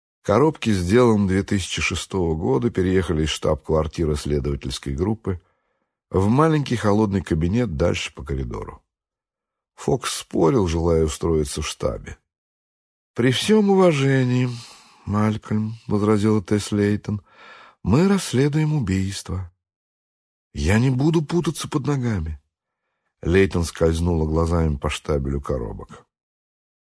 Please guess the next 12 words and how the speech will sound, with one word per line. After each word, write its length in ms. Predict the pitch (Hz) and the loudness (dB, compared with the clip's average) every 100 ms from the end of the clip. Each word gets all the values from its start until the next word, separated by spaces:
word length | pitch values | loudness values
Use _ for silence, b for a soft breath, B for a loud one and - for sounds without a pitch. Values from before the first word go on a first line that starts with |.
| _ | _
"Вообще 320 | 110 131 - | 0 2 2
ты 140 | 175 165 | 2 2
будешь. 440 | 175 104 85 - - _ _ _ B B B B | 0 -2 -4 -6 -12 _ _ _ B B B B
А 160 | B 117 | B 0
когда 260 | 147 139 147 | 0 2 2
в 100 | - | 2
твоем 300 | 139 143 135 | 2 4 2
распоряжении 720 | 131 - 131 127 135 127 127 | 0 0 2 2 2 2 2
целый 340 | - 135 127 | 2 2 2
кабинет, 500 | 123 127 147 185 185 | 0 0 2 0 -2
проще 440 | - 147 165 - | 0 2 2 0
сосредоточиться. 1160 | - 123 - 117 127 135 - 87 - - 82 90 | -2 -4 -2 -2 -2 -2 -2 -4 -6 -10 -10 -12